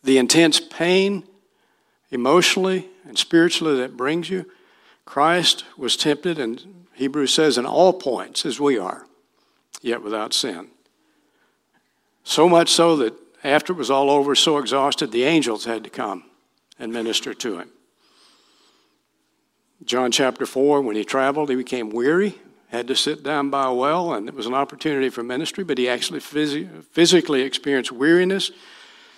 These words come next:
Matthew thirteen fifty-seven says he was speaking to a group of people after being rejected by his own people, and says, "A prophet has no honor in his own country."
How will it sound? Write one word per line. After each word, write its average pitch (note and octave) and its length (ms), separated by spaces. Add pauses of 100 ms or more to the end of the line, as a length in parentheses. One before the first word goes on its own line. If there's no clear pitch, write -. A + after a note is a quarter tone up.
(480)
Matthew C3 400
thirteen D#3+ 420
fifty-seven E3+ 680
says C#3 400 (500)
he C#3+ 140
was C3 140
speaking F3+ 480
to C#3 160
a B2+ 40
group D3 320
of B2+ 100
people E3 400
after C#3 260
being C3 260
rejected D3+ 520
by D3 180
his C3+ 120
own C#3 200
people, C#3+ 260
and B2+ 60
says, A2+ 220
"A A#2 60
prophet C#3+ 380
has B2 240
no C#3 160
honor D3 260
in F#2 60
his F#2+ 160
own G2+ 200
country." G#2+ 400